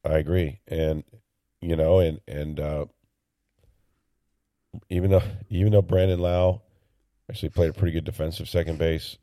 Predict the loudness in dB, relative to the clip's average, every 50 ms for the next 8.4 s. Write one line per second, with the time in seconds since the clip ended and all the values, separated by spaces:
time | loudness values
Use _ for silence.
0 | _ -10 -8 -6 -4 -4 -4 -6 -8 -12 -14 _ _ _ _ _ _ _ _ _
1 | _ _ _ _ _ _ _ _ _ _ -12 -2 0 0 0 0 -2 -6 -8 -10
2 | -10 -14 -18 -20 -14 -12 -12 -10 -6 -6 -4 -4 -4 -2 -2 -2 -4 -2 -2 -2
3 | -2 -2 -2 -2 -2 -2 -2 -4 -6 _ _ _ _ _ _ _ _ _ _ _
4 | _ _ _ _ _ _ _ _ _ _ _ _ _ _ _ _ _ _ _ _
5 | _ _ _ -12 -10 -8 -6 -4 -4 -4 -4 -6 -8 _ _ _ _ _ _ _
6 | _ _ _ _ _ _ _ _ _ _ _ _ _ _ _ _ _ _ -2 0
7 | 2 4 4 4 4 2 2 4 4 6 6 6 4 2 4 4 4 4 4 -2
8 | -6 -2 0 2 2 2 0